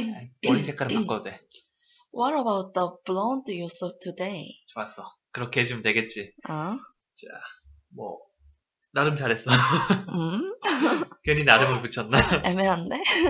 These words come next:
Speaker 1: 잘했으니까 이제 그거를 카페에 올리고 <laughs>
Speaker 2: 어?
Speaker 1: 반복 연습을 해주면 아주 잘한 게 되는 거야.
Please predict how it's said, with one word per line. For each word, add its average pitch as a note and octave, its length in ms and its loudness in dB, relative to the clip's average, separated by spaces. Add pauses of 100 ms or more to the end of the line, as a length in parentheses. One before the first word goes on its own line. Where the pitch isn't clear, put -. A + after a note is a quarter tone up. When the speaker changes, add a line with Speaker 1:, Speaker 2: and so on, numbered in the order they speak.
(1300)
Speaker 1:
잘했으니까 C#3 580 -2
이제 A2+ 220 -4
그거를 A#2+ 460 -2
카페에 E3+ 300 2
올리고 C3 420 6
<laughs> - 0 -
Speaker 2:
어? E3+ 680 2 (340)
Speaker 1:
반복 D3 320 4
연습을 B2 380 4
해주면 A#2 500 4
아주 D3 320 2
잘한 A#2 280 6
게 G#2 100 -2
되는 G2+ 260 -8
거야. - 140 -6